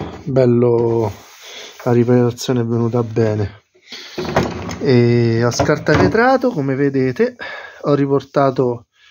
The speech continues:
a livello tutto quanto, è liscio, un leggero scalino, parliamo di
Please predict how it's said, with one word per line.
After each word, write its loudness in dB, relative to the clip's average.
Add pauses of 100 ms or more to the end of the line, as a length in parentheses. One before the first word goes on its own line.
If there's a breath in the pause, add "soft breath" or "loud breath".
(320 soft breath)
a -4
livello 2
tutto -2
quanto, -2 (360)
è -2
liscio, -2 (2000 soft breath)
un 4
leggero 4
scalino, -2
parliamo -2
di -2